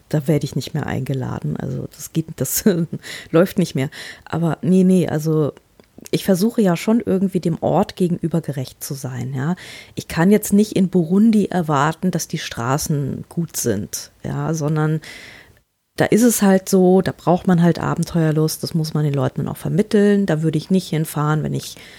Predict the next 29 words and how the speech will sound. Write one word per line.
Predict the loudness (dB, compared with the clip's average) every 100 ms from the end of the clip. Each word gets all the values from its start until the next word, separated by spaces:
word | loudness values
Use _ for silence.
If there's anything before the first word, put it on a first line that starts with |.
| -20 -20 _ _ _ _ _ _ _ -12 -12 -6
wenn | -4 2 2
ich | 2
normalerweise | 0 2 4 4 4 2 -2
Pauschalreisen | -4 -4 -4 0 2 2 -2 -2 -2
in |
der | -2
Domrep | 0 2 4 2 -2 -2
buche | -2 2 0
und | 0 -4
das | -8 -8
auch | -8 -6
erwarte, | -2 0 2 0 2 2 0 -6 -20 -20 -20 _ _ -4
sondern | 2 4 4
das | 2
ist | 0 0
halt | 2 2
was, | 0 -2 -2 -2
äh, | -2
da | -4
ist | -6 -6 -4
die |
Infrastruktur | -4 -2 -4 -4 -8 -2
nicht | 2 2 2
so | 0
gut | 0 2 0 -2
und | -4
so, | -2
und, | 0 -2 -4 -2
ne? | 2 2